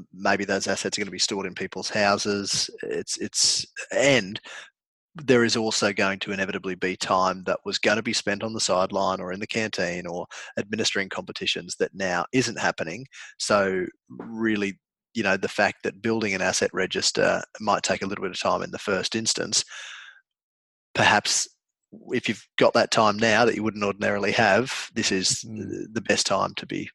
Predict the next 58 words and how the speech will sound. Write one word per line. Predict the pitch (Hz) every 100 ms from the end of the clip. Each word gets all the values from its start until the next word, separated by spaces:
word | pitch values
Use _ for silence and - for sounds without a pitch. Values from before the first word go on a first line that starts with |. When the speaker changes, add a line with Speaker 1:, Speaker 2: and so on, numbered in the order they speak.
| -
Speaker 1:
sinking | 113 98 95
your | 92
teeth | - 95 -
into | 101 - 92
it |
and | -
getting | 92 -
started. | - 98 90 85 80 _ _ _
And, | 127 131
Speaker 2:
And |
Speaker 1:
and | 127
Speaker 2:
from, | 143 - - - - _ _ _ _ _ _ _ _
from | 175
Speaker 1:
you're | 143 156
right, | 107 98
Speaker 2:
practice | 131
Speaker 1:
you're |
just | 147 147
gonna | 147
Speaker 2:
hours, | 127
Speaker 1:
do | -
Speaker 2:
it's | -
Speaker 1:
it. |
You're |
Speaker 2:
not | 110 110
Speaker 1:
just |
gonna | 110 -
get | 107
Speaker 2:
days. | 90
Speaker 1:
into | 87
it. | - _ _ _
Speaker 2:
It, | 135 -
it | 143 131
is | 117
Speaker 1:
Exactly. | 139 127 95 - 82 - - -
Speaker 2:
like, | 131 123 -
it, | 147 -
spread | - - 180
the | 131
work | 127 120
around. | 120 117
We | 117
could | 123
have | 127
this | 120 113
knocked | 139 120 -
over | 113 104
in |
half | 110 110
a | 104
day. | 92 - 113 _ _
It | 139
isn't, | 139 143 147 - _ -
Speaker 1:
Yep. | 131
Speaker 2:
it |
isn't | 127 123
a |
massive | 117 117 117 117 110